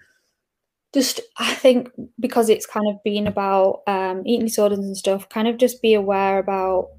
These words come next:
comments that you make, even to people that don't have an eating disorder, because that can often s-, be the start of it.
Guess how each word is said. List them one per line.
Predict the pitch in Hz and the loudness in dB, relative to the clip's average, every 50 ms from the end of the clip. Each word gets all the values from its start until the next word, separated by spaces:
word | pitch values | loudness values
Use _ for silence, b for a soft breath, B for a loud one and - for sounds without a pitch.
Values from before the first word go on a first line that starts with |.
| - - _ _ _ _ | -20 -20 _ _ _ _
comments | - 254 247 285 277 277 | 0 4 4 4 4 2
that | - 262 | 2 2
you | 269 254 | 4 4
make, | 226 214 240 247 220 233 - - | 4 6 4 4 4 2 2 2
even | 233 247 254 233 247 240 240 233 226 220 - - _ _ _ _ _ _ _ _ - | 4 4 6 6 6 6 4 2 0 -2 -6 -10 _ _ _ _ _ _ _ _ -6
to | - 254 | -4 -4
people | 262 - 247 233 240 233 220 | 0 0 0 2 2 2 2
that | 214 202 208 196 | 2 2 2 4
don't | 214 202 208 220 226 | 6 6 6 6 4
have | - 240 226 214 | 0 -4 -4 -2
an | 220 208 | -2 -2
eating | 202 190 196 202 196 | -2 -4 -4 -6 -6
disorder, | 202 - - 196 190 185 190 185 | -6 -4 -2 -2 0 0 -2 -4
because | 185 - - - 214 202 196 196 - - | -4 -8 -8 -4 -4 -2 -2 -4 -8 -12
that | 208 190 190 214 190 - - - | -6 -2 0 0 0 0 -2 -4
can | 233 208 196 - | -6 -6 -4 -2
often | 208 202 202 - - - 214 208 208 202 - _ _ _ - | -4 -4 -4 -6 -2 0 0 0 0 -2 -6 _ _ _ -6
s-, | - - - - - _ _ | -4 -4 -4 -4 -8 _ _
be | - 220 | 2 2
the | 214 190 214 | 2 2 0
start | - - - - - - 208 190 190 196 196 196 - | -4 -8 -10 -12 -4 0 0 2 2 2 0 -2 -4
of | 208 185 | -4 -4
it. | 185 185 185 - | -2 -4 -4 -6